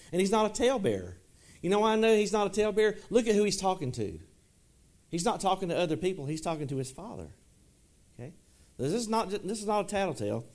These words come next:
This is somebody who has integrity and is looking out for his father's interest. He's honoring his father. All right, let's go to verse three. It says, "Now Israel," notice the name change. Notice in verse one, he's Jacob. But notice here, he's Israel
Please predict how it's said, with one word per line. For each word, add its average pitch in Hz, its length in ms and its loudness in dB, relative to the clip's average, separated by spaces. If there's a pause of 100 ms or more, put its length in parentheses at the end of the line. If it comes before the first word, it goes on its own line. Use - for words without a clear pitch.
(420)
This 151 160 -2
is 170 120 -4
somebody 147 460 0 (340)
who 143 140 -2
has 147 220 0
integrity 135 680 -4 (100)
and 120 160 0
is 117 260 0
looking 170 320 0
out 170 200 -2
for 127 100 -4
his 123 120 -4
father's 131 360 -2
interest. - 500 -14 (400)
He's 117 140 -2
honoring 151 340 0
his 101 160 -2
father. 82 280 -8 (680)
All - 80 0
right, 156 140 4
let's 165 200 0
go 185 120 2
to 180 80 2
verse 165 240 0
three. 156 400 2 (920)
It - 40 -12
says, 147 220 2
"Now 143 160 2
Israel," 127 500 4 (200)
notice 214 280 6
the 160 100 0
name 151 260 2
change. 95 440 -2
Notice 165 320 2
in 147 80 -2
verse 131 220 0
one, 143 180 -4
he's 120 160 -2
Jacob. 139 380 -8 (1080)
But 127 120 -6
notice 139 260 0
here, 190 180 0
he's 127 200 -2
Israel 98 480 -6